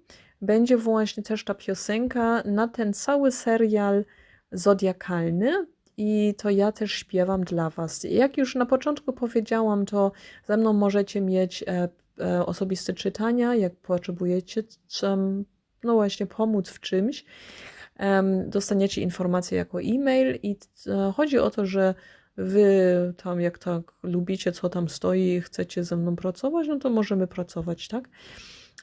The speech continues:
Em, a jak nie, to nie. To jest tylko na informację najpierw, no bo ja mam tam różne takie pakiety.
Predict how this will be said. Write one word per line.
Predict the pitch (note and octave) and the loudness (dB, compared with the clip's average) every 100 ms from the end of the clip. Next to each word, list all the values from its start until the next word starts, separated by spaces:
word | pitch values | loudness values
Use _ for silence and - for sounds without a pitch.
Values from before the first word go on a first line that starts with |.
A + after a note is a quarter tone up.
| - | -2
Em, | G#3+ G#3+ G3+ G3 G3 G3 _ _ _ _ _ _ _ _ _ _ - | 2 4 4 4 2 -2 _ _ _ _ _ _ _ _ _ _ 2
a | |
jak | A#3+ A#3+ | 6 6
nie, | A#3+ G#3+ | 4 2
to | A3 | 2
nie. | G3 F#3+ F3+ | 2 2 0
To | - | 0
jest | F#3 F3+ | -2 -2
tylko | F#3+ F#3 | -4 -4
na | F#3 | -4
informację | F3+ - F#3 F3+ - F3+ | -4 -6 -4 -4 -4 -4
najpierw, | F3 F3 G3+ - | -4 -4 -10 -8
no | F#3+ | -4
bo | F#3 | 0
ja | F3+ | 2
mam | F3+ F3+ | 2 0
tam | F3 F3+ F3 F3 - _ - | 0 0 0 -2 -6 _ -8
różne | F3+ G3 F#3 F3+ | -2 0 0 -2
takie | F3+ F#3 | -4 -6
pakiety. | - E3+ - F3 E3 E3 - C4+ | -8 -12 -10 -6 -6 -6 -4 -4